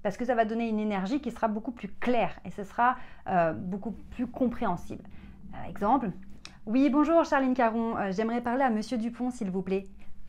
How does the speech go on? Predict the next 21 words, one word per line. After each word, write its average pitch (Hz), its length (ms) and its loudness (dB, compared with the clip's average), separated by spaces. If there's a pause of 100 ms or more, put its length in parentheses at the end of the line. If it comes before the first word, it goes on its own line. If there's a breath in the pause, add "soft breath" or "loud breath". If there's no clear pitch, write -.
Ah, 403 240 10
il 294 80 8
faut - 140 2
y 339 100 6
aller. 320 320 6 (380)
Plutôt 240 280 -2
que 277 80 -10
faire, 254 320 2 (320 loud breath)
euh, « 233 220 -4
Oui, 294 240 2
alors, 226 220 0
euh, 220 280 -2
alors, 220 300 -2
euh, 214 440 -4
Cha-, - 220 -6
Charline, 262 480 0
euh, 226 60 -2
oui, 226 120 -8
Charline 262 320 -2
Caron, 247 400 0
voilà. 269 300 2